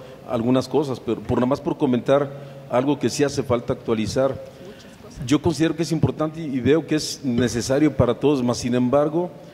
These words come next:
yo considero también, igual que comentaba Chacho, no es la forma, es,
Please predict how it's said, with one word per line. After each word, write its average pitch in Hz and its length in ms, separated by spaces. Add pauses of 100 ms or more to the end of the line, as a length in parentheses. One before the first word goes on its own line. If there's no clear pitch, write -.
(480)
yo 139 140
considero 156 380
también, 151 300
igual 147 220
que 147 80
comentaba 143 500
Chacho, 139 320
no 143 260
es 151 60
la 143 120
forma, 143 540
es, 110 220